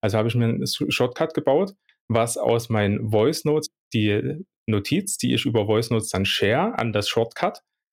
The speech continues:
m-, an Chat G P T schickt, um da ein Transkript zu erstellen von dem Audiofile. Das Transkript wiederum wird dann nochmal an Chat G P T geschickt, um daraus eine Zusammenfassung zu erstellen,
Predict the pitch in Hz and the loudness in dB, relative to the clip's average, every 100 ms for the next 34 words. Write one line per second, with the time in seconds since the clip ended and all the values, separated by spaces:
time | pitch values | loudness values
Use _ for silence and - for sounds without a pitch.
0 | _ _ _ - 120 120 113 110 107 104 | _ _ _ -4 -2 0 0 2 2 0
1 | - _ _ - 180 - 151 131 - 214 | -4 _ _ -2 0 0 0 -2 -2 0
2 | - 151 - - - _ 151 143 127 127 | 0 -2 -2 -14 -18 _ 0 2 2 2
3 | - 127 123 - 117 117 196 - - 104 | 0 0 0 0 -2 -2 -4 -6 -2 0
4 | 104 - 98 143 220 - _ - 123 113 | 0 0 2 0 -2 -10 _ -2 0 2
5 | 113 - 110 113 - 107 139 185 - - | 2 2 2 0 2 2 2 -2 -10 -20
6 | _ _ 131 120 - 123 120 120 - 202 | _ _ -2 -2 0 0 0 0 -2 -4
7 | - 131 123 117 127 190 - _ _ 127 | -2 2 2 2 2 0 -4 _ _ -2
8 | 127 123 123 139 139 190 - 139 123 113 | 2 2 2 0 2 0 2 2 2 2
9 | 117 127 120 127 120 120 123 120 113 147 | 2 0 0 0 0 0 0 0 2 2
10 | 190 - - _ - 131 131 127 131 135 | 0 -4 -20 _ -2 0 2 2 2 2
11 | 131 127 - 117 113 107 107 104 101 110 | 2 2 0 2 2 2 2 0 0 0
12 | 135 214 - 196 202 190 190 165 - - | 2 2 -2 0 0 2 2 2 0 2
13 | 143 147 156 | 2 2 0